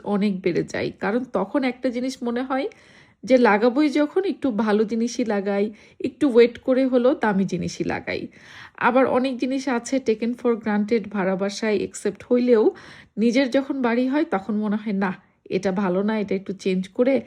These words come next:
একটা ভালো কিছুই করে ফেলি।" তো এই করতে করতে আমাদের আসলে এই ফার্নিচারগুলো করতে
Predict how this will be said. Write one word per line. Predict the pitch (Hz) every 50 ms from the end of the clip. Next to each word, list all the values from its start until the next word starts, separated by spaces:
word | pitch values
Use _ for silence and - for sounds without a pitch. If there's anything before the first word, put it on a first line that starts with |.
| - - - _
একটা | - 185 - -
ভালো | 190 185 202 196 180 180 185
কিছুই | 185 196 180 - - 190
করে | 185 - - - 160 160
ফেলি।" | - - - - - - - _ _ _ _ _ _
তো | -
এই | 233 - - 214 262 262
করতে | 262 - 285 285 285 - 277
করতে | 269 277 269 - - 359 339 -
আমাদের | - 214 202 196 196 202 208 202
আসলে | 190 196 - - 226 220 240 349 440 - - - - _ _
এই | - - 220
ফার্নিচারগুলো | 208 214 - 185 185 185 190 190 - 202 196 190 214 214 208
করতে | 208 208 214 196 190 - - 269